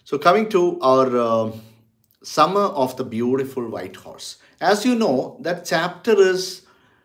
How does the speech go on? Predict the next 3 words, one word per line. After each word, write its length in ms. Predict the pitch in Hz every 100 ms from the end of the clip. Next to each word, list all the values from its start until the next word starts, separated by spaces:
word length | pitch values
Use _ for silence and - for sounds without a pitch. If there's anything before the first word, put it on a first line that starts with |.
| _ _ _ _ _ _ _
about 840 | 127 110 139 151 190 208 208 - - _ _ _ _ _ _ _ _
the 140 | 135 151
transformation 1500 | - 170 180 214 - - 226 160 110 - 98 101 143 -